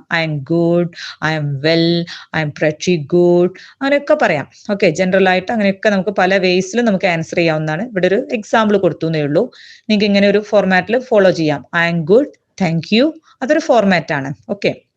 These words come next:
അതായത് ചോദിച്ചതിന് നന്ദി, ആ രീതിയിൽ "Thank you" അങ്ങനെ പറയാം. Next, how old are you? ഇതൊക്കെ കോമൺ ക്വസ്റ്റ്യൻസ് ആണ്. How old are you? നിങ്ങൾക്ക് എത്ര വയസ്സുണ്ട്? ഓക്കെ, അപ്പൊ നിങ്ങളുടെ ഏജ് എത്രയാണോ അതാണ് പറയേണ്ടത്. ഒരു എക്സാമ്പിൾ ആയിട്ട് "I am thirty-three years old."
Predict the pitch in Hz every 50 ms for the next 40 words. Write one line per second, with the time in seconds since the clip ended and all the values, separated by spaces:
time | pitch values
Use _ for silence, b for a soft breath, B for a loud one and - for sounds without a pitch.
0 | _ _ _ - 202 208 202 254 254 - 240 214 202 208 196 - 220 214 233 226
1 | 220 208 196 185 - - - 190 196 190 196 190 196 196 262 - - 320 269 226
2 | 220 - - 160 151 - - _ - 190 180 165 143 135 - - - _ _ 262
3 | 262 - - - - - - _ _ - - - 294 294 294 269 240 208 185 175
4 | 160 156 147 139 147 165 160 131 - - _ _ _ _ _ - 247 254 302 302
5 | 302 262 233 226 220 240 240 247 247 214 202 - - 175 170 - 202 175 156 151
6 | 165 220 B B B B B B B B B - - 247 233 226 208 185 156 156
7 | 160 151 - 151 151 185 170 190 - _ _ 220 220 214 - 214 196 202 - -
8 | 202 180 175 160 156 147 - - 156 147 143 156 160 - 160 - - - 208 202
9 | - 254 294 285 - _ _ 302 302 311 294 277 262 262 262 254 254 240 233 220
10 | 196 226 214 - 220 202 196 196 202 202 190 190 190 202 202 214 175 160 151 135
11 | 135 - - - _ - 190 196 185 165 160 185 175 170 170 175 175 180 - 262
12 | 277 247 214 190 185 180 208 196 190 190 175 - - 170 165 165 165 160 165 160
13 | - - - 180 165 156 151 156 156 143